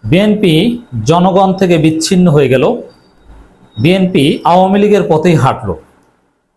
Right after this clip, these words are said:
শুধু আওয়ামী লীগের পথে হাঁটছে বা জনগণ থেকে বিচ্ছিন্ন হয়ে যাচ্ছে এরকম না, প্রকাশ্যে আওয়ামী লীগের পক্ষে অবস্থান নিয়েছে। একদিকে আওয়ামী লীগের মধ্যে যারা হত্যা মামলার আসামি তাদেরকে বিএনপিতে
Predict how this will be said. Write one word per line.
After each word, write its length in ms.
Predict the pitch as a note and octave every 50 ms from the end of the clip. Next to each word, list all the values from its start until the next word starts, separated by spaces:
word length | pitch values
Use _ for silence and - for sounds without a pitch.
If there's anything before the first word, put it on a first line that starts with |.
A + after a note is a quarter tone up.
| _ _ _ _ - -
শুধু 140 | G3+ G3 A#3 G#3
আওয়ামী 220 | F#3 F#3 F#3+ G3+ G#3+ G#3+
লীগের 200 | A3 A#3 A3 A3 A3
পথে 140 | G#3+ A3 G#3+ - F3+
হাঁটছে 440 | F#3+ G3 F#3 - - - G#3+ G#3 G3+ G3+ G3+ G#3 - - _ _ _ _ _ _ _ _ _ _ _ - - - - - - C3+
বা 100 | D#3 E3 E3 D#3+ D#3+ D#3+ D#3 D#3+ D3+ A#2+
জনগণ 320 | D3 D#3 E3 F3 F3+ G3 F#3+ F#3
থেকে 140 | G3+ F#3 G3 E3 D3+
বিচ্ছিন্ন 340 | F3 E3+ - - G#3 G3+ G3+ F#3
হয়ে 120 | G3 G#3 F#3+
যাচ্ছে 180 | G3 F#3+ - - G3+ F3
এরকম 240 | F3 - E3+ C#3+ A#2 G#2
না, 60 | F#2+ F#2 - -
প্রকাশ্যে 440 | G3+ G#3 A#3 A#3+ A#3 - - - B3 A3
আওয়ামী 220 | G3+ G3 G3 G3+ G3+ G3+
লীগের 200 | G#3 G3+ F#3+ - -
পক্ষে 260 | F#3 E3+ - - - F3 D3
অবস্থান 280 | C#3+ C#3 - - F3+ F3+ F3+
নিয়েছে। 260 | F#3+ F#3+ F3+ - G#3 A#3+ A#3+ - - _ _ _ _ _ _ _ _ - F3
একদিকে 360 | G3 F3+ F#3+ A#3 A#3+ - D#3+ D#3+ F3+ - - D#3+
আওয়ামী 260 | E3+ F3 F3+ F#3 F#3+ G3+ G3+
লীগের 260 | G#3 G#3 G#3 G#3 G3+ G#3+ E3 D3+ D#3+
মধ্যে 240 | F3 - C3+ F#3 G3+ F#3
যারা 140 | F#3+ F3+ E3+ -
হত্যা 220 | E3 E3 E3 - F#3+ F#3
মামলার 240 | F#3+ F#3 F#3 F#3+ F3 D3+ C#3
আসামি 300 | - - F#3 C#3+ C3 D#3+ G#3 - _ _ _ _ _ _ -
তাদেরকে 360 | D3+ D#3+ E3 G3 F3+ F#3 F#3+ F3 -
বিএনপিতে 420 | E3+ E3+ E3+ D#3+ D#3+ - - -